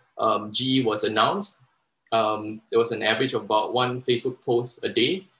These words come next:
Um, but the day after G E was announced, you know, you see this massive spike in the number of posts by all four parties. On average, um, the parties were posting about eight times more during G E,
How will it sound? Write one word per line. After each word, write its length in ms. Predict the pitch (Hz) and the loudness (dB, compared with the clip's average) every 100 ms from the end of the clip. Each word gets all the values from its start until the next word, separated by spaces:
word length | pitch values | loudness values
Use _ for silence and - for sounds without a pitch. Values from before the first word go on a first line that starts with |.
| _ _ _ _ - | _ _ _ _ -2
Um, 260 | 107 113 | 0 0
but 140 | 113 107 | 0 2
the 80 | 110 | 4
day 160 | 139 | 4
after 260 | 135 135 131 | 2 2 0
G 220 | 123 131 | 2 2
E 60 | 123 | 2
was 180 | 104 | 2
announced, 500 | 107 120 127 131 - | 0 0 0 0 -4
you 80 | 113 | -6
know, 200 | 107 113 - | -6 -6 -10
you 140 | - | -10
see 260 | - 127 120 | -6 -4 0
this 300 | 117 - - | 0 0 -6
massive 400 | 113 113 - - | -4 -4 -2 -4
spike 480 | - - 123 131 - - | -2 0 0 0 -6 -8
in 240 | 107 107 107 | -8 -8 -8
the 280 | 107 107 | -6 -4
number 260 | 107 107 123 | -4 -2 0
of 160 | 117 - | -2 -2
posts 320 | 113 131 - | 0 0 0
by 240 | 110 98 - | -4 -4 -2
all 260 | 120 127 | 0 0
four 200 | 131 131 | 0 0
parties. 540 | 127 123 165 196 - - _ _ _ _ _ _ _ _ _ _ _ _ _ _ - | 2 0 0 -4 -10 -14 _ _ _ _ _ _ _ _ _ _ _ _ _ _ -4
On 80 | 120 | 2
average, 480 | 135 139 156 - - | 4 4 4 2 2
um, 340 | 117 117 120 | 2 4 2
the 80 | 117 | 0
parties 420 | - 135 123 - | 2 2 2 0
were 80 | 117 | 0
posting 400 | 107 127 127 139 | 2 2 2 0
about 240 | 123 - 139 | -2 -2 -2
eight 160 | - | -4
times 380 | 135 135 135 131 | -2 -2 -2 -2
more 240 | 131 139 | 0 0
during 320 | 123 120 131 117 | 0 -2 -2 -2
G 100 | 120 | -2
E, 360 | 131 127 175 | -2 -2 -6